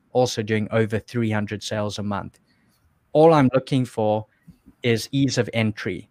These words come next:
Like, people are not basing it all on reviews.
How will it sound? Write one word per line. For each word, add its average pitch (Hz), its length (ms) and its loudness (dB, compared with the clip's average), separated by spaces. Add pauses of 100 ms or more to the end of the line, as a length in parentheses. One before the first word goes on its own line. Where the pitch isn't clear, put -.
(120)
Like, 110 220 -2
people 135 280 -2
are 120 60 0
not 139 220 -2
basing 143 340 -2
it 120 160 -2
all 127 260 2
on 127 120 0
reviews. 123 640 -2